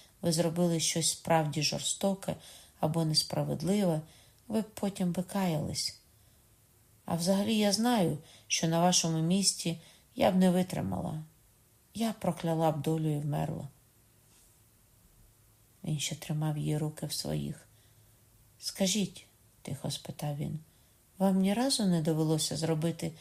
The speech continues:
щось справді жорстоке?» Вона не відповіла, але голова її похилилась, і дві великі сльози впали йому на руку. «Скажіть мені»,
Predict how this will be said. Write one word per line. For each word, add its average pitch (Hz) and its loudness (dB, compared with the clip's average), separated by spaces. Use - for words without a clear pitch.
щось - 0
справді 208 -2
жорстоке?» 160 -2
Вона 160 -4
не 147 -4
відповіла, 165 -4
але 165 -2
голова 170 -2
її 214 -4
похилилась, 160 -4
і 160 -4
дві 160 -2
великі 156 -2
сльози 156 -4
впали 160 -8
йому 156 -4
на 151 -6
руку. 143 -10
«Скажіть 247 2
мені», 151 0